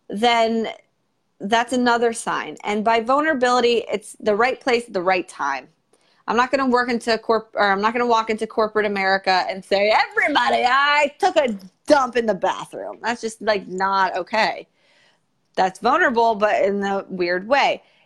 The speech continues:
If you're sitting in your cube next to whoever and you're like, you know, you start to develop this, like, little communication between each other, and then you're like, you know, you, you just open up. "I've been seeing this guy.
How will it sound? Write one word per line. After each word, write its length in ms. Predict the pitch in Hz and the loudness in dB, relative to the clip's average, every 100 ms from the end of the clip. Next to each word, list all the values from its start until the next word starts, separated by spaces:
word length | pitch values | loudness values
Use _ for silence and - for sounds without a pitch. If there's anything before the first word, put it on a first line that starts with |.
| _ | _
If 240 | 214 214 - | -2 -2 -2
you're 200 | 214 226 | -2 -2
sitting 360 | - 233 226 | 0 0 0
in 80 | 220 | -2
your 100 | 214 | -6
cube 400 | - 254 240 226 | -6 -2 0 2
next 280 | 220 214 - | 0 -2 -4
to 580 | 233 208 202 202 202 190 - | 0 2 4 4 2 0 -4
whoever 720 | 190 208 220 233 247 226 202 - | -2 2 4 2 2 0 0 0
and 160 | 202 | -4
you're 140 | 196 196 | -4 0
like, 300 | 185 190 _ _ _ _ _ _ _ _ _ | 0 -2 _ _ _ _ _ _ _ _ _
you 100 | 262 | -4
know, 120 | 269 | 0
you 100 | 254 | 0
start 300 | 240 247 233 | 0 0 -2
to 100 | 247 | -2
develop 600 | 233 220 214 208 208 - | -2 2 2 2 0 -2
this, 200 | 208 202 | -4 -2
like, 200 | 208 196 | -2 -2
little 280 | 185 214 214 | 0 0 0
communication 1600 | 208 226 214 208 _ _ 117 _ - 240 208 - 208 196 196 196 196 | 0 -2 -2 -4 _ _ -20 _ -4 -2 -2 0 0 2 0 -2 -6
between 420 | 190 220 202 202 | -8 -4 -4 -4
each 220 | 196 - | -4 0
other, 340 | 190 190 190 | 0 2 2
and 180 | 185 190 | 2 0
then 220 | 190 190 | -4 -4
you're 140 | 190 190 | -4 0
like, 500 | 185 180 175 180 _ _ _ _ _ _ - | 2 0 -2 -6 _ _ _ _ _ _ -10
you 100 | 302 | -4
know, 480 | 320 311 311 302 - | -2 0 0 -2 -4
you, 200 | 262 302 | -8 -6
you 140 | 294 285 | -6 -6
just 160 | 311 | -2
open 220 | 311 302 254 | -2 0 0
up. 200 | 185 _ _ - | -2 _ _ -4
"I've 180 | 277 | -2
been 100 | 302 | -2
seeing 240 | 294 294 285 | -4 -4 -4
this 140 | 262 | -4
guy. 640 | - 190 185 185 185 202 | 0 2 4 2 2 -2